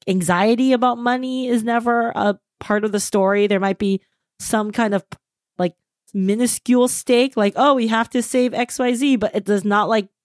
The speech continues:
doesn't seem to permeate the tone quite like this show does. But it's always, it's a sitcom, so it's still handled in a way that's fairly light,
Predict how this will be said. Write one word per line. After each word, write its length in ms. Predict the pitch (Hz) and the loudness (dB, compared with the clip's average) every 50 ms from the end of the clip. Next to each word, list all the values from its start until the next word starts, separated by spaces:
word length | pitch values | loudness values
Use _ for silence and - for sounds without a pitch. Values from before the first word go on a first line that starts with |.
| _ _ _ _ _ _ _ _ _ _ _ _ - | _ _ _ _ _ _ _ _ _ _ _ _ -2
doesn't 260 | 220 311 349 370 339 | 0 0 0 0 0
seem 120 | - 349 | -2 0
to 80 | 294 262 | -2 -2
permeate 880 | - - - - - - 262 277 277 277 269 247 226 220 220 - - - _ _ _ | -4 -6 -14 -8 -4 -2 -2 0 0 -2 -2 -2 -2 0 -2 -2 -4 -8 _ _ _
the 140 | 214 190 202 | -6 -6 -6
tone 640 | 196 - 254 254 240 233 226 214 208 202 190 175 - _ _ _ _ _ _ _ _ _ _ | -6 -6 -4 -2 -2 0 0 0 -2 -4 -6 -8 -10 _ _ _ _ _ _ _ _ _ _
quite 300 | - - 180 175 170 - 185 | -8 -4 -2 -2 0 0 0
like 180 | 196 196 185 - _ | -2 -2 -2 -4 _
this 400 | - 196 196 190 - - - - - _ _ _ _ _ _ - | -2 0 0 0 -2 -4 -6 -8 -12 _ _ _ _ _ _ -12
show 320 | - - - 202 196 185 | -8 -4 0 0 0 2
does. 480 | 170 165 156 151 147 147 147 151 - - _ _ _ _ _ _ _ _ | 2 2 2 2 2 0 -2 -4 -6 -12 _ _ _ _ _ _ _ _
But 140 | - - - - | -6 -6 -4 -4
it's 140 | 220 208 - - | -4 -6 -4 -2
always, 480 | 226 240 247 247 247 247 220 208 - - | 0 2 4 4 2 2 -2 -4 -8 -4
it's 200 | - 240 240 - - | -2 -2 -2 0 0
a 40 | 269 | -2
sitcom, 540 | 262 - - - 370 - - 302 269 233 240 | 0 0 -2 -4 -2 0 0 0 0 0 -2
so 100 | - 226 | -4 -6
it's 100 | - - | -6 -4
still 220 | - - 262 247 | -2 -2 -2 0
handled 340 | 262 240 214 220 226 226 214 | 0 -2 -2 0 0 0 0
in 120 | 220 214 | 0 0
a 80 | 208 208 | 0 2
way 140 | 196 196 202 | 2 2 0
that's 260 | 190 196 190 - - _ _ _ _ _ | 0 -2 -4 -6 -12 _ _ _ _ _
fairly 720 | - 190 180 185 185 185 175 180 180 180 180 170 170 170 _ _ _ _ _ _ - | -2 0 0 2 2 0 0 2 2 2 0 0 -2 -4 _ _ _ _ _ _ -6
light, 640 | 160 170 180 185 220 269 262 - - - - - | -4 -2 0 0 -2 -2 -4 -8 -10 -10 -10 -10